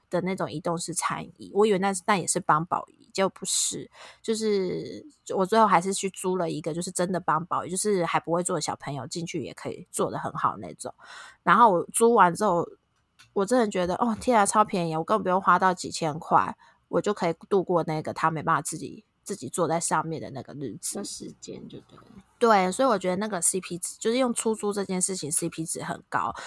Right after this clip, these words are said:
Speaker 1: 而且尤其是对我，就是家里的那个空间没有很大的人，的人来说，
Speaker 2: 来说也比较好。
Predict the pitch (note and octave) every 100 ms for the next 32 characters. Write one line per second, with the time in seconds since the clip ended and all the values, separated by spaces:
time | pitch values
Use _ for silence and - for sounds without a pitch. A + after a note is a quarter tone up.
0 | - A#3 B3 A3 G3 G3 G3+ G#3+ A3+ F3+
1 | D3 - - G#3 G3+ G3 F#3+ E3+ C3+ C#3+
2 | B2+ F#2 D3 F3 D#3 - F3 F3+ E3 D3+
3 | E3 F#3+ D#3+ D#3+ C3 G#2+ C#3+ B2+ _ _
4 | - F#3+ D3 D3+ D3 G3 F#3 F#3+ - F#3+
5 | C3 C#3+ - - - - -